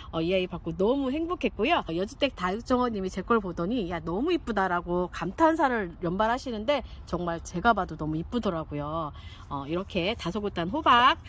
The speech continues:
어, 두 개 이렇게 있고요. 어, 겉에 보면 이렇게 큐빅도 이렇게 이쁘게 박혀 있고요. 앙증맞죠?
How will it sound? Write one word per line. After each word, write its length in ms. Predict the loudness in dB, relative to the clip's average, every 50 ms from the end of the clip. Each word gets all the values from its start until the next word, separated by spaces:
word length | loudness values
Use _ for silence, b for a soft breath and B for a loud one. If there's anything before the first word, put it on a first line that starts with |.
| B B B B B B B
어, 260 | -4 -2 -2 -4 -6
두 140 | -8 -6 -2
개 120 | 0 2
이렇게 320 | 2 2 0 -4 -2 -2 -2
있고요. 500 | -2 -2 -2 0 2 4 4 4 2 0 B B B B B B
어, 340 | -2 0 0 0 -2 -4 -6 -8 -6
겉에 240 | -4 0 2 2 2
보면 220 | 4 4 2 2
이렇게 240 | 2 2 0 0 -2
큐빅도 460 | 0 4 4 4 4 4 0 2 2
이렇게 220 | 2 4 4 4
이쁘게 760 | 4 4 2 -2 0 2 4 4 4 4 4 4 4 2 2 0
박혀 300 | -4 -4 2 4 4 6
있고요. 640 | 4 2 0 0 2 2 4 4 2 0 -2 -4 -8 B B B B B
앙증맞죠? 960 | 0 0 2 2 2 0 2 2 0 -2 -2 -4 -2 -2 -2 -2 -4 -4 -6